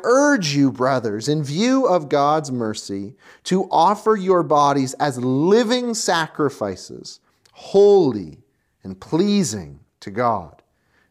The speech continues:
This is your spiritual act of worship. Do not be conform-, do not conform any longer to the pattern of this world, but be transformed by the renewing of your mind. Then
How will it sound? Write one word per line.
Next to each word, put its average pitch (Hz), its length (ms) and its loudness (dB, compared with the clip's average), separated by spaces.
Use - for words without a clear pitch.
This 185 400 0
is 165 140 0
your 151 140 2
spiritual 170 540 -2
act 131 540 -6
of 90 120 -14
worship. 120 600 -4
Do 170 80 0
not 233 240 2
be 277 100 -2
conform-, 165 680 -2
do 151 100 -4
not 214 180 0
conform 185 560 -2
any 151 140 0
longer 147 460 0
to - 100 -12
the 127 80 -6
pattern 147 420 -2
of 131 120 -6
this 117 160 -6
world, 117 240 -2
but 175 280 0
be 185 200 -2
transformed 156 1200 -4
by 147 220 2
the 147 160 0
renewing 180 840 -2
of 175 320 0
your 156 360 0
mind. 131 680 -4
Then 120 720 0